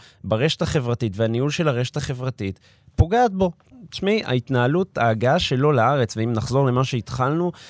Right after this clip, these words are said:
ההגעה שלו למדינת ישראל, בעיניי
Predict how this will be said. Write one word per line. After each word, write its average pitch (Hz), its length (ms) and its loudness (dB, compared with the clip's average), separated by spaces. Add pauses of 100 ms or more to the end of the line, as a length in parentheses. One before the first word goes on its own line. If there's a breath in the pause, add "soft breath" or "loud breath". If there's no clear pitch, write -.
(180 loud breath)
ההגעה 104 480 0
שלו 131 500 0 (120)
למדינת 104 960 -4
ישראל, 135 540 0 (420 soft breath)
בעיניי 131 640 2